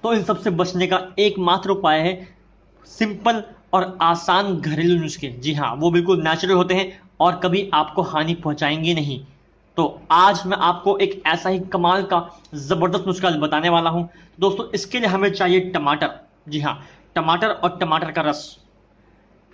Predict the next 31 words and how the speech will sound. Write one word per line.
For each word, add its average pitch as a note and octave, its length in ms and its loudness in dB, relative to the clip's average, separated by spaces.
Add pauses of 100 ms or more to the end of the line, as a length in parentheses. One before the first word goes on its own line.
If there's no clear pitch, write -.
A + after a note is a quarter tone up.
(140)
आप F3+ 380 0 (280)
टमाटर E3+ 340 0
का F#3+ 80 2
रस F3 220 -2
निकाल E3 260 0
सकते F3+ 240 -4
हैं। F#3 300 -4
उसके G3 320 -2
बाद E3 240 4
हमें F3+ 220 0
चाहिए E3+ 240 2
दूध। D3 420 0 (340)
जी C#3+ 180 -2
हाँ, B2 260 -4 (640)
अब F#3+ 80 2
मैं G#3+ 160 0
बताता F#3 240 0
हूँ F#3+ 200 2
इसको G3 220 -2
बनाने E3 360 0
की F3+ 140 0
विधि E3+ 440 2 (140)
और E3 220 4
इसको G3 260 0 (360)
लगाने D#3+ 480 2
का F#3 120 0
सही F3 300 2
तरीका। C#3 420 0 (640)
दोस्तों, F#3+ 220 0
सबसे A#3 300 -2
पहले F#3 300 4